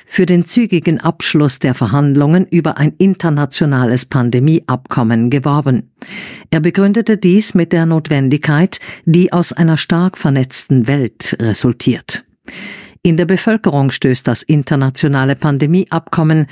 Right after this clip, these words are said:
auf teils scharfe Kritik. Befürchtet wird eine autoritäre Gesundheitspolitik wie während der Corona-Krise. Sollte das internationale Pandemieabkommen geschlossen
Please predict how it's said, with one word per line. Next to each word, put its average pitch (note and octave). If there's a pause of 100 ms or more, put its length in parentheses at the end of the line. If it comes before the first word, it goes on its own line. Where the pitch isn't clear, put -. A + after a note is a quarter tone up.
auf D#3+
teils D3
scharfe A#2+
Kritik. - (540)
Befürchtet C#3+
wird D#3+
eine D#3
autoritäre E3
Gesundheitspolitik D#3+ (220)
wie D#3+
während D3+
der C#3+
Corona-Krise. C#3 (760)
Sollte A#2
das C3
internationale E3
Pandemieabkommen E3
geschlossen D#3